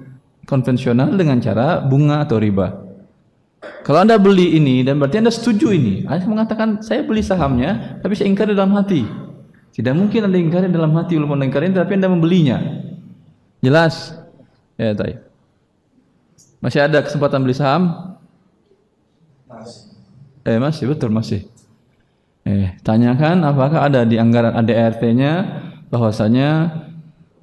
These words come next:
Speaker 1: perusahaan mungkin untuk menambah modalnya dengan cara membeli, meminjam dengan cara riba. Kalau tidak, jangan beli di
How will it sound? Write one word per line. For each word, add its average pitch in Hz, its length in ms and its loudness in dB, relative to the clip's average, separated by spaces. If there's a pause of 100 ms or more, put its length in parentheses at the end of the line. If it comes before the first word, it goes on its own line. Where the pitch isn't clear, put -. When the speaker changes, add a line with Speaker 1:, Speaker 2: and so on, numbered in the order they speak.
(540)
Speaker 1:
perusahaan 123 400 0
mungkin 139 400 2
untuk 135 160 0
menambah 123 240 2
modalnya 127 400 2
dengan 117 240 2
cara 127 240 0
membeli, 117 800 0
meminjam 120 480 2
dengan 123 240 2
cara 110 240 0
riba. 95 400 -2 (1120)
Kalau 185 320 2
tidak, 196 400 2
jangan 202 320 4
beli 190 160 2
di - 20 2